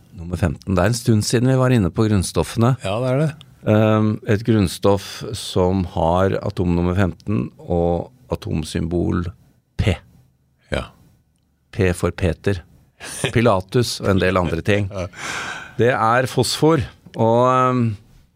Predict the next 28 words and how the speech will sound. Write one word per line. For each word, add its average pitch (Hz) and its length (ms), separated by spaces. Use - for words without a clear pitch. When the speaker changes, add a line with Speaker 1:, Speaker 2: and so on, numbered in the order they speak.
Speaker 1:
du 120 100
sa 87 220
det, 82 80
Odd-Rikard, 95 400
uten 98 180
fosfor 95 380
så 107 80
ville 92 160
ikke 92 160
vi 90 80
ha 85 80
sittet 90 320
her. 117 220
Speaker 2:
Nei, 110 380
og 123 180
så - 220
er 64 140
det 98 40
jo 147 280
flagga 127 440
som 87 180
et 90 120
sånt, 73 340
eh, 78 640
kritisk, - 800
eh, 73 400
grunnstoff, 78 460
da. 131 100